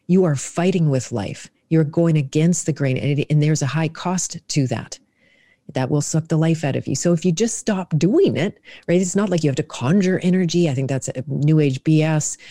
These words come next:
and that's dangerous there for, for s-, other reasons. But you, you just have the energy you have. We already have the spark of God, the whole thing,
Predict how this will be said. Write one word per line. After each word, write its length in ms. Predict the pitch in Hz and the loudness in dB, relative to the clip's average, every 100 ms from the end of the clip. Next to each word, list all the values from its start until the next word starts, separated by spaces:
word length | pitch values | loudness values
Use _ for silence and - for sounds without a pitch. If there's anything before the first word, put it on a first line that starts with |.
| - - | -12 -2
and 100 | 131 | -2
that's 160 | 123 | -2
dangerous 560 | - 143 147 151 151 143 | -2 0 2 2 0 -2
there 220 | 131 120 | -4 -4
for, 260 | - 127 120 | -4 -6 -6
for 120 | 147 139 | -6 -6
s-, 120 | - - | -6 -4
other 220 | 135 131 | -2 0
reasons. 520 | 143 151 151 147 - - - - - - - _ - | 0 2 0 0 -4 -12 -20 -20 -20 -20 -20 _ -4
But 260 | 151 143 | -2 0
you, 280 | - 160 165 | 0 0 0
you 120 | 175 165 | 0 0
just 440 | 214 254 - - | 0 -2 -4 -4
have 300 | 190 180 185 | 0 0 0
the 160 | 175 - | -2 0
energy 320 | 190 208 165 | 0 0 0
you 240 | 156 147 135 | 0 0 -2
have. 640 | 131 185 185 - - - - _ _ _ _ _ _ | -4 -2 -2 -4 -10 -20 -20 _ _ _ _ _ _
We 120 | 165 | 2
already 200 | 175 202 | 2 2
have 240 | 180 175 165 | 2 0 0
the 80 | 175 | -2
spark 360 | - 170 165 | -2 -2 0
of 120 | 156 | 0
God, 320 | 170 170 135 120 | 0 0 0 -2
the 80 | |
whole 360 | 127 143 208 269 | 0 4 4 2
thing, 560 | - 214 262 262 95 | -2 -2 0 0 -2